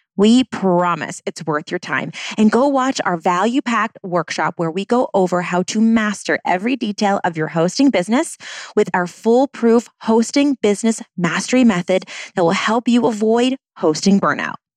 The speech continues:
Growing or simply starting your hosting business isn't always easy, but it can be simple. We'll help you avoid the three big mistakes that are keeping you stuck,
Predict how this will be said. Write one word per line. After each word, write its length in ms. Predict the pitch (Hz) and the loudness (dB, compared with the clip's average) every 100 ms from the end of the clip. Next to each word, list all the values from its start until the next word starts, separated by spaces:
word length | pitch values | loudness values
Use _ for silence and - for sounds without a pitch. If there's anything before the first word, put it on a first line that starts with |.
| _ _ _ - | _ _ _ -6
Growing 520 | 160 170 147 123 170 - - - | -2 0 -2 -4 -8 -14 -18 -4
or 60 | 214 | 0
simply 340 | - 262 269 | 2 2 2
starting 680 | 294 - - 226 254 302 254 | 0 -2 -2 0 2 4 4
your 140 | 220 | 4
hosting 400 | 190 220 214 226 | 2 0 0 0
business 360 | 190 180 214 208 - | 2 2 2 0 -2
isn't 320 | 160 240 311 | -2 0 2
always 340 | 302 302 302 247 | 2 2 2 2
easy, 380 | 285 220 123 - - _ - | 2 2 -2 -6 -16 _ -2
but 240 | 247 320 - _ _ - | 2 2 -2 _ _ -8
it 140 | - | -4
can 260 | 165 170 180 | -2 0 2
be 100 | 202 | 0
simple. 520 | - - - 87 - - - - | 0 -4 -2 -2 -4 -16 -16 -4
We'll 120 | 220 233 | 0 2
help 280 | 247 311 | 2 0
you 140 | 285 294 | 2 2
avoid 400 | 247 214 214 214 | 2 0 0 0
the 120 | 175 | -2
three 520 | - - 262 294 294 | -4 -6 2 4 4
big 240 | 220 233 220 | 4 0 2
mistakes 560 | 220 - 185 175 - | -2 -2 0 0 -2
that 120 | - | -4
are 100 | 185 185 | -4 -4
keeping 380 | - 247 226 202 | -2 0 2 0
you 80 | |
stuck, 560 | - - - 294 320 - | 0 -4 -2 0 -2 -8